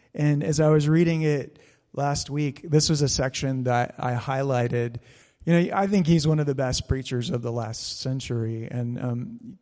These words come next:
Keller wrote that as a preacher, he could sense the moment when he crossed this boundary from information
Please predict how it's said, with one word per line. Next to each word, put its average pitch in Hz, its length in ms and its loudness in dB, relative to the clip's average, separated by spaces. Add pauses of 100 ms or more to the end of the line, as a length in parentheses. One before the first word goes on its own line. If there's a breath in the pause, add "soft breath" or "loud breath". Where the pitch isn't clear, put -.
(140)
Keller 247 280 6
wrote 175 220 8
that 156 120 4
as 147 120 2
a 139 60 -4
preacher, 139 640 -2 (340 loud breath)
he 196 100 6
could 196 180 2
sense 196 280 2
the 175 100 4
moment 156 500 4
when 147 120 2
he 147 80 0
crossed 160 480 2
this 151 140 -2
boundary 139 560 0
from 127 300 -2
information 147 800 0